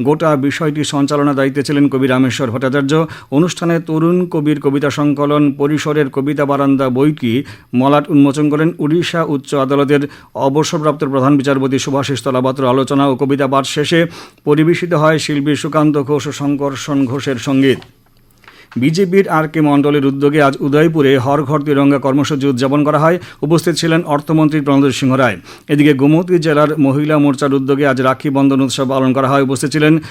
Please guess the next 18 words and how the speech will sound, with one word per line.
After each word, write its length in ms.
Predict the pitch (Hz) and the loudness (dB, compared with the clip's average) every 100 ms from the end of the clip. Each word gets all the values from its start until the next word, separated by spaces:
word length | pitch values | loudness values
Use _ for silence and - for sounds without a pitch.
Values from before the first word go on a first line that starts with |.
| - - | -12 -2
অর্থমন্ত্রী 600 | 143 151 165 160 151 139 | 0 0 0 2 2 2
প্রণজিৎ 300 | 139 143 143 | 2 2 0
সিংহ 220 | 151 147 | 0 2
রায়, 220 | 131 151 | 2 2
বিধায়ক 340 | 151 139 143 | 2 2 2
জিতেন্দ্র 340 | 123 135 151 151 | 0 0 2 2
মজুমদার, 420 | 147 156 151 151 | 2 2 2 2
উদয়পুর 460 | 156 147 151 156 156 | 0 -2 0 0 0
পুর 200 | 143 139 | 0 0
পরিষদের 420 | 139 131 135 127 | 0 -2 -2 -2
চেয়ারম্যান 420 | 139 139 147 143 143 - | 0 2 4 2 0 -10
শীতল 380 | - 151 160 170 | -6 0 2 2
চন্দ্র 280 | 160 156 147 | 2 2 2
মজুমদার, 460 | 143 143 147 143 | 2 4 4 2
বিজেপির 340 | 139 135 143 135 | 2 0 0 0
গোমতী 360 | 139 147 151 | 2 2 0
জেলা 240 | 139 143 135 | 0 0 0
সভানেত্রী 600 | 143 139 139 151 147 | 0 0 0 0 -2